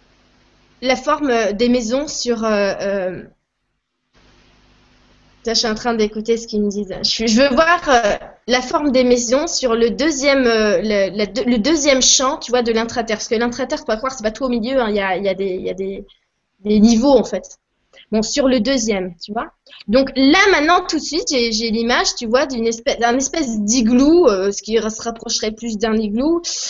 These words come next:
mais, euh, c'est plutôt un, un espèce d'alliage, tu vois, une, une coque, en fait, euh,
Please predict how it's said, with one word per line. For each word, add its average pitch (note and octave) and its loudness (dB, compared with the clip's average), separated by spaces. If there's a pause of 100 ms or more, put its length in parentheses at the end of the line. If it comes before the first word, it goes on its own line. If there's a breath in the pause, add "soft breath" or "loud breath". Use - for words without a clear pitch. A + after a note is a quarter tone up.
(140 loud breath)
mais, A#3 4
euh, A3 4
c'est A3 -2
plutôt C4+ 0
un, A#3 4
un A3 -2
espèce A3 0
d'alliage, A3+ 2
tu A3 -6
vois, A#3+ 0
une, G3+ 0
une G3+ 0
coque, - 2
en G3+ -2
fait, A#3 -2
euh, F#3+ 2